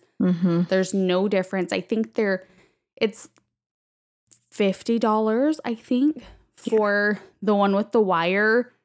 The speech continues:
Speaker 2: I think that they have a wireless one, but it's, like, a hundred and twenty dollars. I
Speaker 1: Yeah.
Speaker 2: wouldn't recommend that. I just don't know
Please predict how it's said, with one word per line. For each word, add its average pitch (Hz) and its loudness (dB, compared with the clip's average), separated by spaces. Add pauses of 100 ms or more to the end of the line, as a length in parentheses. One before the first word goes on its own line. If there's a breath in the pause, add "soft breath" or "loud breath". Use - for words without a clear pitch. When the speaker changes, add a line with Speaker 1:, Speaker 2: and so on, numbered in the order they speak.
(260)
Speaker 2:
I 240 2
think 302 2
that 339 -10
they 392 2
have 285 -4
a 294 2
wireless 196 -2
one, 226 0
but 202 -2
it's, 190 -4
like, 196 -8
a 185 -4
hundred 202 -8
and 208 -4
twenty 196 -6
dollars. 175 -2
I 190 -2
Speaker 1:
Yeah. 190 2
Speaker 2:
wouldn't 247 4
recommend 214 -2
that. 226 -2
I 190 -2
just 214 -4
don't 196 -4
know 180 -2